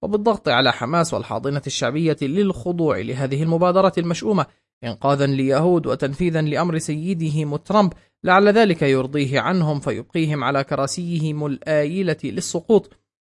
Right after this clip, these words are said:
ظانين أن تنفيذ خطة ترامب يخفف غضب الشعوب الإسلامية بعدما رأت بأم عينيها تآمرهم مع أعداء الله يهود والغرب الكافر ضد إخوانهم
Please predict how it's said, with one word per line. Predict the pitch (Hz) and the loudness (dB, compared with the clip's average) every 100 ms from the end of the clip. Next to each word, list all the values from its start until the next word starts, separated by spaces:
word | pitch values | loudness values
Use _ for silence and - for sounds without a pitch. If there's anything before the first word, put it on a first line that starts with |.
| - | -12
ظانين | 160 180 196 220 165 | 0 2 2 2 0
أن | - 190 202 165 | -2 -2 0 0
تنفيذ | 165 147 - - | -2 -4 -6 -6
خطة | - 165 165 165 | -6 -4 -2 -2
ترامب | - 214 170 | 0 0 0
يخفف | 127 - - 139 | -2 -8 -8 -2
غضب | 160 165 185 180 | -2 0 2 2
الشعوب | 175 - 180 180 | 0 -2 -2 -2
الإسلامية | 160 165 170 180 185 165 | -2 -2 -2 -2 -2 -2
بعدما | 165 170 196 156 147 135 104 | -4 2 2 2 0 -2 -2
رأت | 55 151 196 - - | -6 0 0 0 -6
بأم | 190 202 180 | -6 -2 -2
عينيها | 151 151 151 202 196 151 131 | -2 -4 -4 -2 -2 0 -2
تآمرهم | - - 131 143 170 143 143 | -4 -4 -4 -2 -2 -2 -4
مع | 143 151 151 127 | 0 0 2 0
أعداء | 151 190 | 0 -2
الله | 175 160 | 0 0
يهود | 147 135 127 101 69 | 0 -2 -2 -6 -8
والغرب | 73 113 131 | -8 -6 -4
الكافر | 135 - 185 170 135 | -4 0 0 0 -6
ضد | 123 170 160 | -4 -4 -4
إخوانهم | 160 - 202 175 151 151 | -4 -2 0 0 0 -4